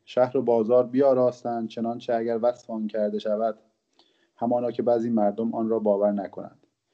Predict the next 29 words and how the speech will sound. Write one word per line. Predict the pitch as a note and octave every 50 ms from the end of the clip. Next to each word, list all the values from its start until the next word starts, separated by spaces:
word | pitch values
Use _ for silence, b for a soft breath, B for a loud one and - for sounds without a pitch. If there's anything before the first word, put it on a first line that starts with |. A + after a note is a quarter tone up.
| _ _ _ _ _ -
و | A2
استوار | - A2 G#2 - - - A#2+ A#2 B2 B2+ C3 C3 B2+
ندارند | B2+ C3 C3 B2 B2+ B2 B2 B2
که | - A#2 G#2+
دکان‌های | A2 G#2+ - A2 G#2+ G#2+ G#2 A#2+ B2 B2 A#2+
بزازان | A2 A2+ G#2+ G#2 G2+ G2+ A2 G#2 G#2 G2+ G#2+ A#2 B2 B2 A#2+ A#2
و | A2 G#2
صرافان | G#2 - G#2+ G#2 G2+ G2 G2+ G2+ G2+ - - A#2 A#2 A#2+ A#2 A2+ _ _ _ _ _ _ _ _ _ _ _ _ -
و | A#2 A2+
غیر، | G#2+ - - A#2 A#2+ B2+ B2+ B2+ C3 - _ _ _ _ _ _ _ _ _ _ _ _ _ _ _ _ -
اه، | A#2 A#2 A#2 A2+ A2+ A2+ A2 G#2+ G#2 G2+ -
و | A2 A2
غیرهم | G#2+ A2+ A#2 A2+ A2+ A2 A#2+ B2+
چنان | B2+ - B2 A#2 B2 B2+ C3
بود | A#2 B2 B2 A#2+ A#2+
که | - B2 A#2+
از | A2 A2 G#2+ G2+
زر | G2+ G2+ G#2 B2+ C3 C#3
و | C3+
جواهر | A#2 A#2 A2 G#2+ A2 A2 A2+ A#2+
و | B2+ A#2+
نقد | A#2 A#2+ B2 B2+ B2 - B2+
و | A#2+
جنس | G#2+ A2+ B2 B2 B2+ B2 -
و | A#2
جامه‌های | G#2 A2+ A2 G#2+ G#2+ A2 G#2 A2+ A#2+ A#2 A2+ G#2+
زربفت | G2 A2 G#2 G2+ G2+ G#2 A2+ A#2+ B2 A#2+ - _ -
و | G#2+ - -
قصب | G#2 - - A#2+ B2+ C3